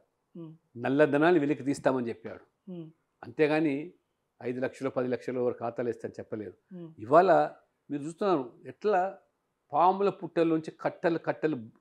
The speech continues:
Speaker 2: ఎందుకు వందల కోట్లు బయటకు వస్తున్నాయి. ఇది వెలికితీత కాదా? ఒక కాంగ్రెస్ ఎంపీ జార్ఖండ్లో మూడు వందల యాభై కోట్లు నగదు. ఈ రకంగా ఆ డబ్బును వెలికి తీస్తా ఉంటే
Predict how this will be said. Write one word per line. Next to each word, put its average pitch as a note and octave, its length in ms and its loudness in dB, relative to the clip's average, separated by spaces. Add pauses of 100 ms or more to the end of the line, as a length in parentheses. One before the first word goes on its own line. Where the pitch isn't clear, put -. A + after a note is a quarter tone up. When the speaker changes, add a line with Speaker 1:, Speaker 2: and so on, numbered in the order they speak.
(140)
Speaker 2:
ఎందుకు C3 280 -4
వందల E3 380 -2
కోట్లు E3 320 -2
బయటకు C#3 320 -2
వస్తున్నాయి. A2 320 -14 (100)
ఇది A#2 100 -10
వెలికితీత C#3 400 -4
కాదా? B2+ 400 -2 (500)
ఒక D#3 100 -6 (100)
కాంగ్రెస్ F3+ 520 6
ఎంపీ D3+ 720 -2 (640)
జార్ఖండ్లో E3+ 600 4 (260)
మూడు D3+ 160 2
వందల D#3 120 4
యాభై D3 220 8
కోట్లు G3+ 440 6
నగదు. B2+ 380 0 (600)
ఈ A3 100 0
రకంగా A3+ 680 8
ఆ D#3 140 2
డబ్బును F#3 800 4 (720)
వెలికి G3 280 4
తీస్తా F3+ 320 2
ఉంటే D#3+ 580 2